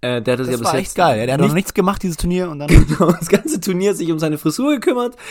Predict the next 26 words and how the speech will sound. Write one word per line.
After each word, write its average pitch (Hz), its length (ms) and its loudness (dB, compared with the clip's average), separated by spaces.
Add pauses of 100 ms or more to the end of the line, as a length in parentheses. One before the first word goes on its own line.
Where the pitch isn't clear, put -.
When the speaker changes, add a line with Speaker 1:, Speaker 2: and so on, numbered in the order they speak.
(120)
Speaker 1:
äh, 170 220 2
bisschen, 175 500 -2
äh, 147 240 2
Streit 180 420 -2
angezettelt 185 600 -2
zwischen 170 240 -4
Real 147 240 0
Madrid, 160 280 -2
Barcelona 151 460 0
und 151 60 0
Atletico 185 500 -2
mit 165 140 -4
seinem 143 180 -2
Transfer, 147 540 -4 (520)
ähm, 156 220 -2
und 151 240 -6
haut 185 200 2
dann 156 120 -4
so - 100 -4
ein 151 100 -2
Ding 147 180 -2
rein. 113 300 -6 (380)
Ist 202 140 0
natürlich 202 360 -2
Speaker 2:
Geil. 170 80 -2
Speaker 1:
etwas, 180 360 -6